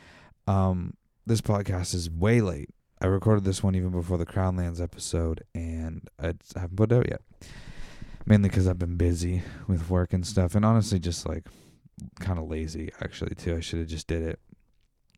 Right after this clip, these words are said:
Um, but here's the plan for We Should Jam Sometime.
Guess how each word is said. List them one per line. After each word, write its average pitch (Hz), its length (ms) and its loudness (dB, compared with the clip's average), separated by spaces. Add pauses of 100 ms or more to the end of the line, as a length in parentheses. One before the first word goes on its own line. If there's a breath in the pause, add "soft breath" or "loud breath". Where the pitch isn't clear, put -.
(340)
Um, 104 240 8
but 98 120 8
here's 131 200 8
the 127 100 4
plan 85 460 0 (120)
for 87 140 2
We 78 140 -2
Should 78 160 -10
Jam 80 260 -6
Sometime. 80 480 -4